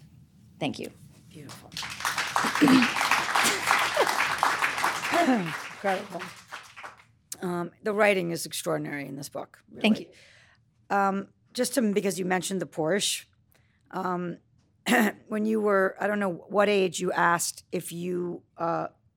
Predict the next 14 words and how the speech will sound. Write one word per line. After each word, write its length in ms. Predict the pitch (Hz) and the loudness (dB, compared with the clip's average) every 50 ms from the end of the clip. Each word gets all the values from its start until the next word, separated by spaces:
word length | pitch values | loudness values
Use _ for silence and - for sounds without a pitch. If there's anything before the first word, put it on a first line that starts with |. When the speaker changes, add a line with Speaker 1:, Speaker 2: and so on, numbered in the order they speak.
| _ _ | _ _
Speaker 2:
could 160 | - 202 175 | -6 -6 -6
have 300 | 165 - 202 208 214 208 | -4 2 6 6 6 6
his 160 | 180 185 151 | 6 0 -4
Porsche 380 | - - 185 175 160 147 - - | -2 -2 0 0 0 0 -2 -2
when 120 | 175 170 | -2 0
he 80 | 156 165 | 0 0
was 140 | 170 170 143 | -2 -4 -2
done 240 | 151 185 175 165 156 | 2 2 2 2 2
with 140 | 156 143 | 0 0
it. 180 | 160 170 190 - _ _ _ _ _ _ _ _ _ - - | -2 -2 -4 -6 _ _ _ _ _ _ _ _ _ -4 4
Speaker 1:
There's 220 | 226 262 254 220 247 | 8 8 10 10 8
a 60 | 240 | 8
dark 340 | 185 240 220 214 202 - 214 | 10 10 8 8 8 6 4
moment. 500 | 190 170 160 160 147 131 - - - | 4 4 4 2 2 2 0 -2 -6